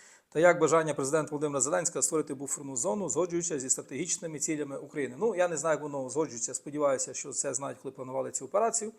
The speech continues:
але точно, е, не, дуже би не хотілося, щоб ті заяви, які робить посол, е, Росії в С Ш А Антонов, щоб вони так чи інакше, ну, були в реальному житті.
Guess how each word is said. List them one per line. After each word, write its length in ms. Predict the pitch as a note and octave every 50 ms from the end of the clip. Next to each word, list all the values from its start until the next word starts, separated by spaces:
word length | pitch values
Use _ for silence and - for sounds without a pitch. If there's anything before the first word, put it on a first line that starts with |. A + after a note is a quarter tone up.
| - - - - - _ _ _ _
але 260 | - E3 E3 E3 D#3
точно, 520 | D#3+ G3 G3+ G3 - - F#3 F#3 F3 E3
е, 520 | E3 E3+ E3 C#3+ C#3+ C3+ C3+ C3 C3 C3 B2+ B2+ - - - -
не, 380 | - D#3 D#3 D3+ D3+ E3+ - - - _ _ _ _ _ _ -
дуже 300 | D#3 D#3+ G3+ F3 D3+ E3
би 140 | D#3 D#3+
не 80 | C#3+ D3
хотілося, 560 | D3 - D3+ D#3 A3+ A3+ A3 F#3+ - - D#3+
щоб 260 | - - D#3+ D3+ D3 D3+ D3+ D3+ C#3+ C#3 C#3+ - - - _ _ _ _ _
ті 400 | - - G3 F#3+ F3 C#3 - - - - _ - - - _ -
заяви, 420 | D3+ C3+ D#3 D#3 E3+ E3 D3 C#3
які 240 | C3+ C3 - D3+ D3
робить 260 | D3 C#3+ B2+ A#2 -
посол, 460 | - C3 - E3 D#3 D3 C#3+ C#3+ - -
е, 280 | - C#3+ C3 B2+ B2+ B2+
Росії 360 | D3 C#3+ - - D#3+ C#3 C3+
в 60 | B2+
С 120 | - D3
Ш 160 | B2 - - C3+
А 60 | C3
Антонов, 500 | C3+ C3+ - G#3+ A#3 A3+ G3+ F#3+ E3+ -
щоб 160 | - D3+ C3+
вони 300 | B2+ C3+ C#3+ D#3 E3+ E3+
так 300 | E3+ E3+ - D#3 D3+ D3+
чи 120 | - -
інакше, 400 | C#3+ C3+ D3 D#3 D3+ - - C#3+ B2+
ну, 220 | C#3+ C#3+ C#3+ C#3+ - - - - _ _ -
були 260 | D3+ D3 E3 D#3+ D3
в 80 | C3
реальному 420 | C3+ C3+ C#3 C#3 C3 C3+ B2+ B2+ B2
житті. 320 | A#2 B2 A2 - - G2+